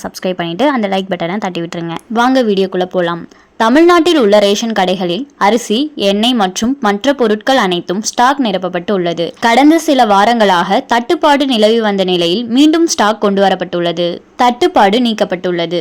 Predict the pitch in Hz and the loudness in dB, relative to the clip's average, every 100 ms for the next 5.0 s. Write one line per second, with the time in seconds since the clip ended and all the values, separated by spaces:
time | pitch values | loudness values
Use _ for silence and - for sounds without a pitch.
0 | - - _ - 240 240 392 330 214 220 | -8 -18 _ 0 0 2 2 2 2 2
1 | 214 220 233 208 190 202 202 208 180 170 | 0 -2 0 0 0 0 -2 -2 -4 -4
2 | 165 240 247 233 233 208 202 - 214 214 | -6 -4 0 0 0 0 0 0 -2 -2
3 | 277 202 185 202 180 170 170 160 - - | -2 0 0 -2 -2 -4 -6 -8 -12 -20
4 | - 220 285 339 349 311 202 233 320 | -4 0 2 2 2 2 2 2 2